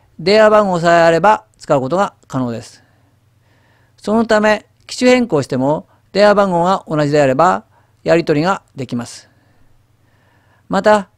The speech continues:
プラスメッセージの通信料金なんですけども、モバイル通信で利用する場合、パケット料金がかかります。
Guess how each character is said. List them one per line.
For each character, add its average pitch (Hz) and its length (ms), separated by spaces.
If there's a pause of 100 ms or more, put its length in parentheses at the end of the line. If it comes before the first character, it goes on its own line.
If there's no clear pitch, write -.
プ 220 80
ラ 240 100
ス 233 100
メ 254 120
ッ 247 40
セ 185 160
ー - 40
ジ 143 60
の 139 160
通 208 140
信 208 180
料 196 140
金 139 140
な 123 100
ん 120 60
で 113 80
す - 80
け 120 80
ど 117 80
も、 170 320 (640)
モ 180 140
バ 240 160
イ 247 40
ル 247 60
通 247 160
信 185 160
で 143 100
利 135 80
用 139 100
す 143 120
る 135 60
場 127 180
合、 131 40 (480)
パ 185 180
ケ 233 120
ッ 233 40
ト 226 140
料 226 120
金 185 140
が 196 80
か - 80
か 135 120
り 123 60
ま 120 140
す。 - 240